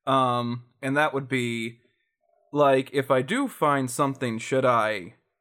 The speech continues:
take it for the s-, and not tell the Moonhammers that there's anything worthwhile down here? And question number two, you seem to have a very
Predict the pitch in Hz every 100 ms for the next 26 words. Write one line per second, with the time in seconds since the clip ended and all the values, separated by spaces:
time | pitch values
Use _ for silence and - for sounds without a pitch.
0 | _ - 127 120 165 262 - - _ _
1 | 139 123 120 131 123 123 117 120 123 127
2 | 147 131 123 120 135 139 147 139 131 120
3 | 117 123 123 123 117 117 123 107 117 120
4 | 139 165 196 220 - - _ _ - 135
5 | 127 127 123 - 156 147 143 135 123 120
6 | - 277 160 120 127 _ _ - 202 -
7 | 311 240 208 214 160 160 190 175 156 135
8 | 131